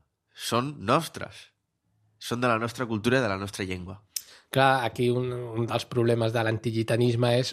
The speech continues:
Speaker 2: ocultar tota la participació cultural, totes les implicacions, totes les relacions que hem tingut històricament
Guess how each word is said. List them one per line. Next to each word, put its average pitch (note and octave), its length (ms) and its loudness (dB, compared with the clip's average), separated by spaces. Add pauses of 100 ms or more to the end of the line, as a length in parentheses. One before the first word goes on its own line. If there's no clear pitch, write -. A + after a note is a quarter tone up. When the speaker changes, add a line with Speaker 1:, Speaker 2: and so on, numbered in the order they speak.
(160)
Speaker 2:
ocultar C3 640 4 (1200)
tota C3 440 6
la C3+ 160 4
participació C3 920 2
cultural, C3 640 4
totes B2+ 360 2
les B2+ 220 0
implicacions, B2+ 760 0
totes C3+ 280 2
les C3 140 4
relacions C3 580 2
que C#3 100 0
hem C3 100 0
tingut C3+ 400 2
històricament B2+ 680 0